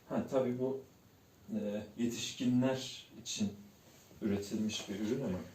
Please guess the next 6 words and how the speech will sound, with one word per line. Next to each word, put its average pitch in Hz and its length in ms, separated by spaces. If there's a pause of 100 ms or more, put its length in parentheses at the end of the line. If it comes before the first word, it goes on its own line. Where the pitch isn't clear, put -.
(1600)
sana - 760
da 127 240
uygun 110 400 (380)
hale 107 240
getirmek 107 500
için - 360